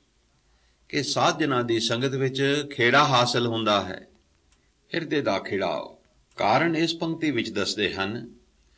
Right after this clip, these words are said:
ਕਾਰਨ ਇਹ ਹੈ ਉਸ ਖੇੜੇ ਦਾ ਕਿ ਸਾਧ ਜਨਾਂ ਦੀ ਸੰਗਤ ਕਰਕੇ ਮਨੁੱਖ ਆਪਣੇ ਪੰਜ ਵਿਕਾਰਾਂ ਤੇ ਕਾਬੂ ਪਾ ਲੈਂਦਾ ਹੈ।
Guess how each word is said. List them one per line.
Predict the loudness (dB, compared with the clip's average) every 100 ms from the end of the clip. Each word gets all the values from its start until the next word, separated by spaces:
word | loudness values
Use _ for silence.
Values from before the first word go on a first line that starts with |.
| _ _ _
ਕਾਰਨ | 2 4 4 4
ਇਹ | 4 4 6
ਹੈ | 6 4
ਉਸ | 4 0
ਖੇੜੇ | 2 4 6 4
ਦਾ | 4 2 0 -4 -20 _ _ _ _ _ _ _ _ _ _ -6
ਕਿ | -4
ਸਾਧ | 0 4 4 4
ਜਨਾਂ | 4 2
ਦੀ | 2 0
ਸੰਗਤ | 0 -2 -2
ਕਰਕੇ | 0 0 2 2 4 2
ਮਨੁੱਖ | 0 -2 -2 0
ਆਪਣੇ | 0 0 0
ਪੰਜ | 2 0 2
ਵਿਕਾਰਾਂ | 0 4 4 4 2
ਤੇ | 0
ਕਾਬੂ | 0 0 0 0
ਪਾ | 0 2
ਲੈਂਦਾ | 2 0 0 -2
ਹੈ। | -4 -16